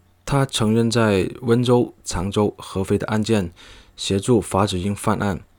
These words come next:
是因为他受到了法子英的威胁。但是公诉人指出，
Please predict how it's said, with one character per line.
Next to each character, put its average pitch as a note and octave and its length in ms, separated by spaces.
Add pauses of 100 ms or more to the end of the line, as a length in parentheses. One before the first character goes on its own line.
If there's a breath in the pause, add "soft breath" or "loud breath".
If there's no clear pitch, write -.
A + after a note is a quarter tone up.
(360 soft breath)
是 - 180
因 B2+ 120
为 B2+ 100
他 A#2+ 180
受 B2 280
到 A#2+ 200
了 G#2 160
法 F#2+ 220
子 G2 140
英 G#2+ 120
的 G2 180
威 A2+ 140
胁。 - 300 (800 soft breath)
但 D#3 120
是 C#3+ 220
公 C#3 180
诉 D3 160
人 C3 160
指 F#2+ 180
出， - 300